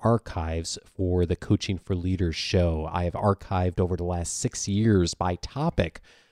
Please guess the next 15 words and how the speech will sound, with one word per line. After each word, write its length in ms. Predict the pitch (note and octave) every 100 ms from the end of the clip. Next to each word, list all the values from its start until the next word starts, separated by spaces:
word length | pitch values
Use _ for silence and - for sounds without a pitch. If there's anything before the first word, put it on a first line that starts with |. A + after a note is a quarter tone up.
| _ -
all 260 | G#2+ C#3+
of 160 | B2 F2+
the 160 | F#2+ F2
things 360 | A2+ G#2 F#2
that 100 | F2+
I 140 | F2 B2+
think 220 | A2+ -
are 120 | F2+
most 340 | F2+ G#2 -
important 460 | F2+ D#2+ A#2 G2 E2+
for 120 | -
you 340 | F2 E2+ G2 A#2+
to 100 | G2
be 160 | F#2+
hearing 480 | F2+ G#2 G2 F#2+ F#2